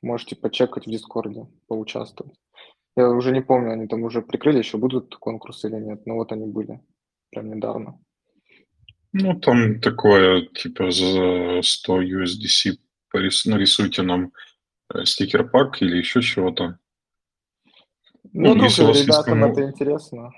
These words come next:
Speaker 2: Да,
Speaker 1: Да.
Speaker 2: если вам есть кому скинуть это задание, то да, можно. Я думаю, там конкуренция очень маленькая.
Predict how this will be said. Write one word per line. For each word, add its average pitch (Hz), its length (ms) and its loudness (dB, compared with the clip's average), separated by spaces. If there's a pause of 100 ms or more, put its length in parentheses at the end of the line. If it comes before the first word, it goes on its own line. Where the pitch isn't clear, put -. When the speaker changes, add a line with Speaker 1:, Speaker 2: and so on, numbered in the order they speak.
(280)
Speaker 2:
Да, 117 240 6
Speaker 1:
Да. - 0 -
Speaker 2:
если - 260 2
вам 107 280 2
есть 104 340 2
кому 110 240 0
скинуть 131 480 2
это 90 200 -4
задание, 90 600 -2
то 87 320 -6
да, 87 200 -2
можно. 90 340 -2
Я 104 60 4
думаю, 104 240 0
там 101 160 0
конкуренция 95 680 0
очень 87 480 -4
маленькая. 87 500 -8